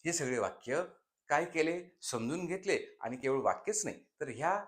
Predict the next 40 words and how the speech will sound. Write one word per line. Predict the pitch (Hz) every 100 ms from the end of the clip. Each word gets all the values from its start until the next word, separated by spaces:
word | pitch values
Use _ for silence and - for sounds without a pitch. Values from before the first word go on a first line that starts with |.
| -
साध्या | 143 - 175
भूतकाळाचा | 139 - 101 127
दैनिक | 110 117 123
जीवनामध्ये | 107 104 113 131
कुठे | - 123 156
कसा | 127 143
उपयोग | 120 110 113 98
होऊ | 190
शकतो | 233 127 -
हे | 87 104
सुद्धा | - -
समजून | 120 101 101
घेण्याचा | 90 - 139
प्रयत्न | - 98 -
केला. | - 87 - - - _ 170
तर | 120
बघा, | 95 110 104
मी | 107
तुम्हाला | 117 123 135
म्हटलं | 147 196
होतं | 190
की | 226
नाही | 214 - - _ _
की | 156 120 90 - _ -
शिकवत | - 123 - 170 -
असताना | 135 - 160 117 - - -
मी | 120 151 98 - _ _ -
लाईक | 147 -
करा, | 107 95
शेअर | - 139 143
करा, | 143 107 92
सबस्क्राईब | 90 120 - 160 151
करा | 123 95
हे | 104
सांगायचं | 135 131 135 160
विसरून | 170 170 196
जातो | 208 208
आणि | 110 104 117
तुम्ही | 117 113
पण | 117 208